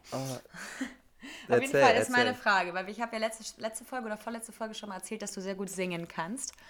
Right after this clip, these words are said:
Speaker 1: Oha, bitte.
Speaker 2: Und jetzt ist meine Frage an dich: Warum hast du noch nie mit deinem Gesang an einer Talentshow teilgenommen?
Speaker 1: Bro, die Leute denken jetzt, ich hab den Gesang hier in den, in der ganzen Folge ernst gemeint.
Speaker 2: Nee, den
Speaker 1: Da
Speaker 2: hat er nicht ernst gemeint. Peppe kann wirklich singen. Aber kannst du bitte meine Frage beantworten?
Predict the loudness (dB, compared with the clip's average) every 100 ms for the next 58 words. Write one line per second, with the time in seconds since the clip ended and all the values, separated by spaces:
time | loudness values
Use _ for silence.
0 | -20 -6 -2 0 0 2 4 4 2 -2
1 | -2 0 -2 -4 -8 -4 0 0 4 6
2 | 8 6 4 0 0 2 4 4 0 -2
3 | -4 -4 -2 -2 -2 0 0 0 -2 2
4 | 2 2 -2 -2 -2 -2 -2 -2 -2 -2
5 | 0 0 0 -2 -4 -4 -12 _ -20 _
6 | -20 -20 -20 -2 6 6 6 -2 _ -8
7 | 4 4 6 4 4 2 0 0 0 2
8 | 0 2 4 4 4 2 4 2 0 0
9 | 0 2 4 2 -2 -2 4 4 4 4
10 | 2 0 0 2 2 0 -6 -20 _ -8
11 | -2 2 4 6 4 6 8 8 4 6
12 | 4 4 0 -2 -2 -6 -4 -4 -6 -8
13 | -6 -8 0 2 2 0 -8 -8 -8 -6
14 | -8 -4 -2 0 0 -4 -6 -8